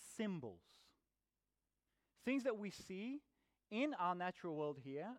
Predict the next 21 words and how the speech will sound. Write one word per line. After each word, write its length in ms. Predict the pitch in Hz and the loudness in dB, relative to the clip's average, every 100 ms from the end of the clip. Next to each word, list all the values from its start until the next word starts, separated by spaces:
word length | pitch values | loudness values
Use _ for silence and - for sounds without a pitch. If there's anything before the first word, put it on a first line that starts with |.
| - | -6
that 140 | 156 - - | -6 -8 -4
point 240 | 208 233 - | 0 0 -2
to 60 | 190 | -8
greater 420 | 135 190 262 262 | 0 2 2 0
realities 680 | 208 147 131 123 - 120 127 - - _ _ _ _ _ - | 0 2 2 0 -4 -8 -10 -16 -20 _ _ _ _ _ -4
in 140 | 147 | -4
Jesus. 360 | 127 117 107 104 - _ _ _ _ _ _ _ _ _ _ _ | -2 -6 -8 -18 -20 _ _ _ _ _ _ _ _ _ _ _
And 80 | 180 | 0
I 60 | 170 | 2
promise 320 | - 269 247 | 4 2 2
you 60 | 208 | 2
this, 360 | 185 120 - _ _ _ _ _ _ | 2 0 -10 _ _ _ _ _ _
even 260 | 220 262 294 | -2 2 4
that 180 | 254 330 | 4 2
sermon 340 | - 202 269 403 - _ _ _ _ _ _ _ _ _ _ _ _ _ _ _ _ | 4 4 4 0 -6 _ _ _ _ _ _ _ _ _ _ _ _ _ _ _ _
would 160 | 160 170 | -4 -2
make 240 | 175 170 | -2 -2
you 60 | 156 | -2
walk 300 | 147 156 - | 0 0 -2
away 320 | 139 123 127 | -4 -2 -2
going, 380 | 123 123 117 | -2 -4 -4